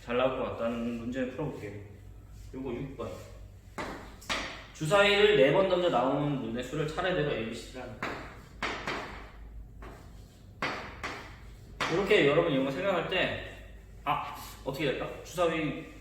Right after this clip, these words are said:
던지면 어떻게 될까? 생각하는 거야. 응? 삼 나올 수도 있고, 그럼 사 나왔는데 나 일 나오고 육 나왔어. 뭐 이런 식으로. 하나 예를 들어봐요. 아, 삼, 사, 일, 이렇게 나올 수도 있겠네. 아, 이런 식으로 던지는구나 했는데, 이런 경우는 몇 가지냐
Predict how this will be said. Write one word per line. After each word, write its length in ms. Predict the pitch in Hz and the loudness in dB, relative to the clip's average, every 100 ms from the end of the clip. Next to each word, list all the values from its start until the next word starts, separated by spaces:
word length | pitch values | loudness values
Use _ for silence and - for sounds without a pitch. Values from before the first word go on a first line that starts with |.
| - - | -18 -6
던지면 260 | 135 147 | -4 -4
어떻게 140 | - 113 | -6 -10
될까? 200 | 113 147 | -10 -10
생각하는 340 | 185 180 180 | -6 -4 -4
거야. 120 | 135 - - - - - - - - - | -4 -8 -12 -18 -18 -18 -18 -18 -16 -14
응? 180 | - 151 - - - - - 143 | -8 -8 -8 -14 -16 -10 -4 0
삼 180 | - 226 | 4 6
나올 180 | 233 220 | 6 6
수도 140 | 180 | 2
있고, 180 | 151 165 | 0 0
그럼 180 | 170 180 | 0 0
사 180 | 180 151 | 2 4
나왔는데 340 | 165 165 180 | 4 2 2
나 160 | 175 - | 2 2
일 140 | 180 | 4
나오고 340 | 190 185 180 151 | 6 8 6 4
육 200 | 135 127 | 2 2
나왔어. 440 | 139 123 - - - - - | 2 2 0 -6 -10 -14 -6
뭐 120 | 165 | -2
이런 160 | 196 214 | 2 4
식으로. 420 | 175 120 - - - - | 4 2 -2 -10 -14 0
하나 220 | 233 262 175 | 4 8 10
예를 280 | 165 233 | 10 8
들어봐요. 720 | - 196 220 - - - - - - - - | 6 8 8 6 2 -2 -8 -12 -16 -18 -12
아, 200 | - 120 | -8 -6
삼, 280 | - 156 - | -2 -2 -2
사, 160 | - 117 | -6 -6
일, 300 | 120 123 110 | -4 -6 -6
이렇게 200 | 127 147 | -6 -4
나올 220 | - - | -2 -4
수도 140 | - - | -4 -8
있겠네. 340 | - 110 135 - - - - - - - - - - | -10 -10 -10 -10 -16 -20 -20 -20 -20 -20 -20 -20 -8
아, 40 | |
이런 180 | 123 170 | -2 0
식으로 240 | 196 190 156 | 2 2 2
던지는구나 520 | 143 151 175 135 143 | 2 2 2 2 2
했는데, 880 | 135 135 139 175 - - - - - | 0 0 4 4 2 -6 -12 -16 -8
이런 360 | 147 185 226 220 | -2 6 6 6
경우는 320 | 165 180 175 | 6 6 4
몇 160 | 170 170 | 2 2
가지냐 240 | 156 147 | 0 0